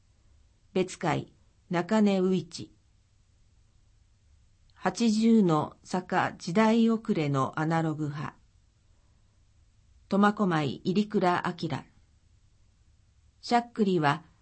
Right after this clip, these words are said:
毎度違った声が出る。北広島、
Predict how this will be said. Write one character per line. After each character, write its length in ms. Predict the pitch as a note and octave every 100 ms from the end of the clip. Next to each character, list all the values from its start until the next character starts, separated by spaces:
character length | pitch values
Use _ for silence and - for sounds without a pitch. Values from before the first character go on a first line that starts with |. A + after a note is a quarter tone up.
| _ _
毎 280 | F#3 G#3 A#3
度 140 | A3+ A3
違 320 | - G3 G3
っ 60 |
た 280 | G3 - F#3
声 280 | F#3 G3 E3
が 160 | D3 C3
出 140 | C#3
る。 160 | - _ _ _ _ _ _ _ _ _ _
北 240 | - - G#3+
広 260 | G#3+ G#3
島、 300 | - E3 C#3